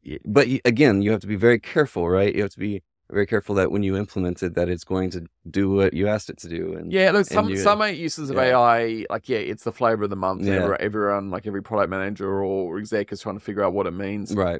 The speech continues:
Speaker 2: Some things you're seeing are a little bit of a force fit. Let's
Speaker 1: It
Speaker 2: just
Speaker 1: is.
Speaker 2: use it 'cause
Speaker 1: It
Speaker 2: it's
Speaker 1: is.
Speaker 2: there.
Speaker 1: Yeah.
Speaker 2: But, but this is actually, like, we, we were thinking hard about this code conversion problem before this A I tsunami even hit.
Speaker 1: Mm-hmm.
Speaker 2: And we're saying, "That's a really hard problem. Let's worry about it later and let's build
Speaker 1: Yeah.
Speaker 2: these other things."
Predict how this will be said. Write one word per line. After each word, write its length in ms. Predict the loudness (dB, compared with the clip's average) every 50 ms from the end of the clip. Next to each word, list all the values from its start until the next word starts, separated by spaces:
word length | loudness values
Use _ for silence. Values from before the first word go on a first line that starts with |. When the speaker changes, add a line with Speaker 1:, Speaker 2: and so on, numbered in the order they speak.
| -8 _
Speaker 2:
Some 600 | -12 -4 2 2 2 2 2 0 -4 -6 -8 -10 -12 _ _ _ _ _ -2
things 260 | -2 0 0 0 -2
you're 60 | -2
seeing 300 | -2 0 0 0 2 4
are 80 | 4 4
a 40 | 4
little 140 | 4 2
bit 100 | 0 -2
of 60 | -2 -2
a 60 | -4
force 260 | -4 -2 -2 -2 -4
fit. 220 | -4 -8 -8 -6 -6
Let's 160 | -8 -6 -2
Speaker 1:
It 60 | -2
Speaker 2:
just 100 | 0 2 2
Speaker 1:
is. 80 | 2
Speaker 2:
use 160 | 0 0 0
it 120 | -2 -4 -2
'cause 140 | -2 -4 -2
Speaker 1:
It 40 | -2
Speaker 2:
it's 80 | -2 0
Speaker 1:
is. 40 | 0
Speaker 2:
there. 300 | 0 2 2 0 -2 -6 _ _
Speaker 1:
Yeah. 140 | -10 -8 0 4
Speaker 2:
But, 180 | 4 4 4 4
but 240 | 2 2 2 2 2 -2
this 340 | -6 -2 0 0 0 0
is 80 | 2 2
actually, 460 | 2 2 2 0 2 2 2 2 2
like, 180 | 2 2 0 -2
we, 260 | -4 -4 -2 -2 -2 -2 -4 _ _
we 160 | -4 -2 0 2
were 160 | 2 2 2
thinking 360 | 2 0 -2 -2 0 -2 -4
hard 380 | -4 0 4 6 6 6 6 4
about 200 | 4 2 2 0
this 120 | -2 -8
code 240 | -6 -2 0 0 0
conversion 440 | -2 -4 -2 -2 -2 -2 -2 -6 -10
problem 500 | -6 -4 -4 -2 -2 -4 -4 -4 -6 -10 _ _ _ -6
before 460 | -6 -6 -4 -2 0 4 4 4 4
this 240 | 4 2 0 -2 -2
A 220 | -2 0 2 2
I 160 | 4 4 2 2
tsunami 420 | -2 -6 -8 -6 -4 -4 -4 -4
even 220 | -6 -6 -8 -6
hit. 240 | -6 -4 -2 -2 -2
Speaker 1:
Mm-hmm. 220 | -4 -4 -8 -8 -10 -12 _ -2
Speaker 2:
And 200 | -2 0 0 0
we're 100 | -2 -4
saying, 260 | -4 -2 -4 -2 -2
"That's 180 | -2 -4 -4 -4
a 60 | -6
really 100 | -4 -4 -2
hard 200 | -2 -4 -4 -4
problem. 260 | -6 -6 -6 -6 -6
Let's 180 | -6 -6 -4
worry 140 | -4 -4 -2
about 220 | -2 -2 -4 -4 -4
it 40 |
later 300 | -2 -2 -2 -2 -2 -4 -6
and 80 | -4
let's 140 | -4 -4 -2
build 160 | 0 0 0
Speaker 1:
Yeah. 60 | 0 0
Speaker 2:
these 100 | 0 -2
other 180 | -2 -2 -2
things." 460 | -4 -4 -4 -4 -4 -6 -10 -14 -16